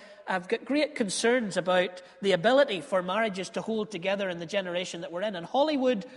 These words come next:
has a lot to blame for that, because Hollywood has gooey-wooed, my own phrase, my girls hate it, I make up s-, words all the time, and gooey-wooed was one I thought might just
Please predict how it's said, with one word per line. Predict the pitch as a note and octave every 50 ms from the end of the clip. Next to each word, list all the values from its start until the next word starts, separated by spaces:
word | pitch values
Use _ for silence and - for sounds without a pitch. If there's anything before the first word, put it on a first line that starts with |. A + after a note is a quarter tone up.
| - -
has | - A3 F3+
a | G3+
lot | G3+ A3 A#3 A3+ A3+ -
to | G#3
blame | F3+ F#3+ G3+ A#3+ B3 A#3+
for | - - G3
that, | F#3 F#3+ F#3 F#3 - - - - - -
because | - F#3+ G3 F3+ -
Hollywood | - C4+ E4 F4+ D#4+ B3+ A3+ A#3 A3+ G3 F3+ - - - - -
has | - G3+ F3+ E3+ E3+
gooey-wooed, | F3 A#3+ C4+ C#4 B3+ A3 F#3 G3+ A3+ C4 B3 G#3 E3 C#3+ - - - - _ _ _ -
my | E3+ D#3+ E3
own | F3 G3 F3+
phrase, | D#3 - - D#3 D#3 D#3 C#3+ - -
my | - D#3 D3+ D3
girls | D3+ D#3+ E3 E3+ E3 - - -
hate | - - E3+ E3 F3+
it, | F3+ -
I | D3+ D#3
make | E3+ G3 G3+ G3
up | F#3 F3 - - -
s-, | - - - - - - _ - -
words | D#3 D#3 E3 E3+ D#3+ C#3+
all | - F#3 F3+ F#3 F3+ E3
the | D3+
time, | - C#3+ C#3 C3+ C#3 C#3 C#3 - - - - - - - -
and | D#3 D#3 D3
gooey-wooed | D#3 G#3+ A3+ G#3+ F#3 E3 E3+ F3+ G3+ G#3 F3
was | E3+ E3 D3+ E3+
one | F3 F3 F3
I | E3+
thought | D3+ - - F3 E3+ F3 -
might | E3+ E3+ F#3 - -
just | F3+ E3 - -